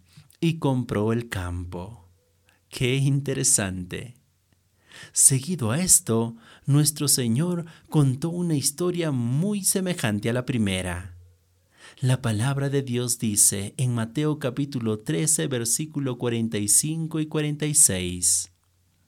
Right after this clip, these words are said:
"También el reino de los cielos es semejante a un mercader que busca buenas perlas,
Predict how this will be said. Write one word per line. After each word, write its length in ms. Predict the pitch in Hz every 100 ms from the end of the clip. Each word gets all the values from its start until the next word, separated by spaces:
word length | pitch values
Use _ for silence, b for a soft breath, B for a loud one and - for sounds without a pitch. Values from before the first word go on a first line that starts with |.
| _ _ _ b b b b b b -
"También 540 | 104 101 107 135 143
el 160 | 139 127
reino 400 | 117 135 135 131
de 100 | 143
los 140 | 156
cielos 880 | - 98 90 90 87 87 - - b b b b
es 180 | 120 123
semejante 840 | 151 139 120 - 147 151 147 143
a 60 | 131
un 220 | 131 147
mercader 720 | 143 131 123 120 104 131 151 143
que 160 | 131
busca 540 | 117 147 175 - 170 160
buenas 440 | 120 120 143 151
perlas, 880 | - 101 95 90 87 90 - -